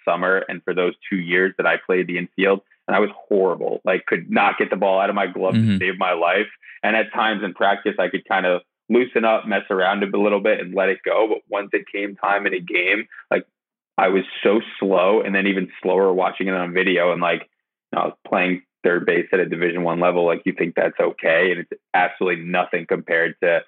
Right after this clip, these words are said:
Speaker 1: that level of skill that, like, infielders possess. And then same thing goes for outfielders, like, that instinct of where to go when the ball is hit off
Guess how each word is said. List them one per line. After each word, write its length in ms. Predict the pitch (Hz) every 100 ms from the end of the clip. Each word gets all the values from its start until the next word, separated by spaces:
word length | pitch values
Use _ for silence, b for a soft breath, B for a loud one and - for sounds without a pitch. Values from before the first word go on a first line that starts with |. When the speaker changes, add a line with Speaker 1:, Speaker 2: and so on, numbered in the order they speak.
| B B B 92
Speaker 1:
that 380 | 87 78 80 - 98
level 400 | 98 82 82 85
of 80 | - _
skill 320 | 92 82 82
that, 160 | 82 - _
like, 240 | 92 80 -
infielders 640 | 92 87 90 87 85 80 -
possess. 360 | 78 87 85 -
And 120 | 90
then 160 | 95 90
same 180 | 101 104
thing 140 | 101
goes 200 | 101 101
for 120 | 92
outfielders, 560 | 87 101 85 82 87 -
like, 180 | 85 82
that 180 | 90 85
instinct 580 | 92 92 - 90 90 -
of 220 | 90 87 - B B
where 220 | - 98 95
to 80 |
go 260 | 90 95 92
when 160 | 92 90
the 60 |
ball 340 | 85 87 87 85
is 60 | -
hit 140 | 101
off 140 | 87